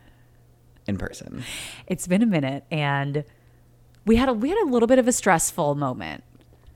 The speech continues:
Speaker 1: We g-, we, we could not find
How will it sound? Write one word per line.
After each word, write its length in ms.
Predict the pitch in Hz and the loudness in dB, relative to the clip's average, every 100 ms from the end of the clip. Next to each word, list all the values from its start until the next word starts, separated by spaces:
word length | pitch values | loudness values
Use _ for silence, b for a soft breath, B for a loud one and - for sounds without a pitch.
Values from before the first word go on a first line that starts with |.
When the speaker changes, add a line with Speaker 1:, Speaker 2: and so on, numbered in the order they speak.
| - - | -16 -2
Speaker 1:
We 160 | 196 | 0
g-, 160 | 175 - | 0 -4
we, 440 | 180 196 190 175 - _ - | -2 0 0 -2 -6 _ -8
we 100 | 190 | -8
could 420 | - - 269 277 | -6 -4 -2 0
not 320 | 185 131 123 - | 0 0 -2 -2
find 580 | 165 135 90 76 - | -2 0 -4 -8 -12